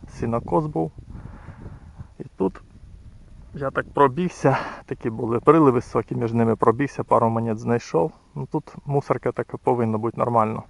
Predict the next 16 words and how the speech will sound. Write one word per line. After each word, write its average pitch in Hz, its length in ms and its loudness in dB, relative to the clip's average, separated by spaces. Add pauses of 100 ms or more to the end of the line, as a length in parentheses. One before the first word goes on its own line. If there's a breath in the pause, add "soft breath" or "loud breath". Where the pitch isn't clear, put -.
(680 loud breath)
Тому 127 180 -2
в 117 40 -8
першу 131 280 6
чергу 123 320 0
з 113 80 -6
нього. 110 280 2 (1000)
Почнемо 117 340 0
з - 40 -14
цього 110 260 4
городу. 110 380 4 (1300 loud breath)
Все, 190 240 4 (200)
починається 127 720 2 (160)
сезон 226 440 2 (440 soft breath)
літньо-осінній. 151 840 0 (680 loud breath)
Далі 147 300 4
буде, 117 300 0